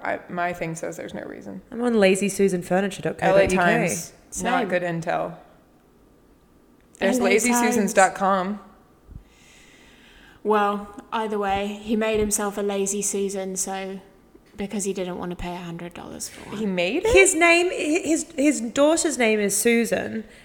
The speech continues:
Speaker 2: and she complained that she was always served last.
Speaker 1: Oh.
Speaker 2: Invented the,
Speaker 3: Yeah, but
Speaker 2: yeah.
Speaker 3: that doesn't really make sense.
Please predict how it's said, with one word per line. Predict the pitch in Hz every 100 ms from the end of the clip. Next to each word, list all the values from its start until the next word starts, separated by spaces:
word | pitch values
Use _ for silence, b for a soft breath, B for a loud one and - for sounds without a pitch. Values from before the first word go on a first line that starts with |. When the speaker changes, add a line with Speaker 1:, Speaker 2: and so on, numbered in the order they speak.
| B
Speaker 2:
and | 220 220
she | 254 247
complained | 247 226 226 214 214
that | -
she | 220
was | 208
always | 202 196 190
served | - 190 180
last. | 185 202 - 208 - - - - -
Speaker 1:
Oh. | 220 202 208 262 440 539 508 453 269 202 185 180 165 151 - - 190 190 b b
Speaker 2:
Invented | 208 220 -
the, | 233 - - _
Speaker 3:
Yeah, | 285
but |
Speaker 2:
yeah. | 285
Speaker 3:
that | 269
doesn't | 294 320 339 202 226 240
really | 262 269 269 254 226
make | 190 190 190
sense. | - 202 185 156 - - -